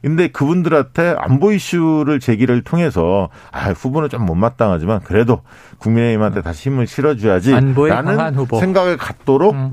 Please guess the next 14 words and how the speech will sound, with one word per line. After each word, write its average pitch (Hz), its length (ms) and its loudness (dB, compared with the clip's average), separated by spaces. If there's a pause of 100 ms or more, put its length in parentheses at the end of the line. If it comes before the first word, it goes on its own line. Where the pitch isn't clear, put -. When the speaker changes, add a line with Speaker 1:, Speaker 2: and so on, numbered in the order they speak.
Speaker 1:
유도하는 165 400 2
겁니다. 120 260 0
Speaker 2:
네, 175 80 2
네. 123 80 4
Speaker 1:
멸공이나 151 460 2
선제 160 240 -2
타격 113 280 -2
이런 104 200 0
것들. 98 160 0
Speaker 2:
그렇죠, 139 160 0
Speaker 1:
그러나 160 180 2
Speaker 2:
그렇죠. 131 160 -4
Speaker 1:
그것이 131 240 0
장기적으로는 117 600 0